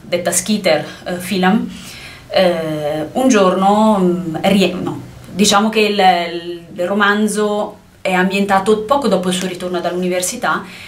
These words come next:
Lei si trova appunto a, si ritrova con delle persone sue amiche,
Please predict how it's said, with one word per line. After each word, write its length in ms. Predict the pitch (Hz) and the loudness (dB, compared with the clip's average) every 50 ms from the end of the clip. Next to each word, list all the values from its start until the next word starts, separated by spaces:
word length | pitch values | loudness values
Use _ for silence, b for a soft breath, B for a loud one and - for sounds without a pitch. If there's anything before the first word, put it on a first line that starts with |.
| B B B | B B B
Lei 180 | 226 254 247 | 2 2 4
si 160 | - - 214 | 4 2 0
trova 340 | - 214 214 202 185 170 160 | 0 2 4 4 4 4 2
appunto 520 | 151 151 - 202 202 196 190 185 180 160 151 | 0 0 -4 -4 -4 -4 -4 -2 -2 0 0
a, 260 | 147 143 135 131 127 123 - - 127 127 - - - - - - - - - - _ _ - - - - - | 0 0 -2 -4 -6 -8 -12 -12 -14 -16 -18 -20 -20 -20 -20 -20 -20 -20 -20 -20 _ _ -20 -18 -18 -8 -4
si 240 | - - 233 226 208 | -2 0 2 2 2
ritrova 720 | 208 294 - - 220 202 196 214 202 180 151 127 - B B B B B | 2 0 -2 0 2 2 2 2 2 0 -2 -2 -4 B B B B B
con 280 | - 190 190 190 180 175 | -2 0 2 2 2 2
delle 160 | 185 190 180 | 0 0 0
persone 1400 | 143 170 151 - - - 196 196 196 196 185 180 175 170 160 156 151 147 147 143 143 139 139 139 139 139 139 143 | -2 -2 -2 -2 -2 0 2 2 4 4 6 6 6 6 4 0 -2 -2 -4 -4 -6 -6 -6 -6 -8 -8 -8 -8
sue 260 | - - - 214 208 | -6 -2 2 4 4
amiche, 500 | 175 175 196 233 - - - - - - | 4 4 2 0 -2 -4 -6 -8 -10 -12